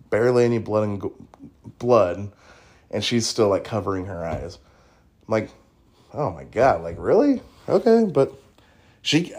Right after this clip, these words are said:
she persevered. She watched most of it. I think we just fell asleep. Um, but it's, it's one of the, it's one of the funnier movies on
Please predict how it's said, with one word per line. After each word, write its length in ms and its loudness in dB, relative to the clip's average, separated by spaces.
she 160 2
persevered. 560 4
She 140 -2
watched 340 0
most 280 0
of 100 -2
it. 100 2
I 80 0
think 160 -4
we 100 -4
just 180 -10
fell 200 -4
asleep. 440 -12
Um, 560 -2
but 600 0
it's, 260 -4
it's 320 -8
one 240 -6
of 300 -14
the, 60 -14
it's 140 -14
one 120 -2
of 60 -2
the 80 -4
funnier 440 0
movies 340 -6
on 240 -10